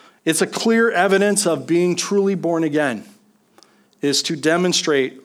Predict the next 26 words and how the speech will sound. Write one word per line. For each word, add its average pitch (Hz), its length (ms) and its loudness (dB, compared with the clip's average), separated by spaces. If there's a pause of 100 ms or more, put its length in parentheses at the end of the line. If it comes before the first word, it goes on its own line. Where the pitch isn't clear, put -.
love 156 800 2
for 156 220 -4
one 143 240 -2
another 127 300 -2
as 120 100 -8
brothers 123 340 -6
and 123 80 -10
sisters. - 680 -8 (580)
And 151 120 0
this 202 200 2
goes 202 240 4
far 202 440 2
beyond 170 800 2 (520)
just 151 240 -2
speaking. 117 640 -8 (1200)
What 139 180 0
we 143 120 0
heard 165 180 0
about 156 320 0
in 143 80 -2
the, 139 180 0
in 147 160 -2
the 147 80 0
book 151 240 -4
of 139 100 -4
James 123 800 -4